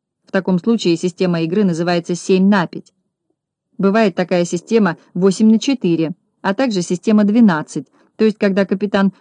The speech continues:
вовсе не делит на отряды команду. Правда, и в этом случае игроки заранее уславливаются между собой, кто из них будет играть в защите, кто в нападении, но по ходу игры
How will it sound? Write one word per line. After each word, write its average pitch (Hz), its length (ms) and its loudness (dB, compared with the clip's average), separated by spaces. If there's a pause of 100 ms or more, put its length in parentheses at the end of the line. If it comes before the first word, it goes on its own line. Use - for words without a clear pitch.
вовсе 196 380 0
не 180 120 4
делит 160 300 0
на 165 140 -2
отряды 190 340 -2
команду. 156 580 0 (300)
Правда, 196 300 0
и 214 60 2
в 196 60 -2
этом 170 240 -2
случае 175 480 -2 (220)
игроки 220 420 2
заранее 175 560 0 (140)
уславливаются 170 800 -2
между 160 260 -4
собой, 185 460 -4 (240)
кто 226 200 2
из 175 140 2
них 170 160 -2
будет 160 240 -6
играть 160 280 -6
в - 20 -16
защите, 165 560 -2 (180)
кто - 160 -2
в 165 80 -2
нападении, 165 720 0 (240)
но 180 180 -2
по 175 100 -4
ходу 170 280 -2
игры 269 320 0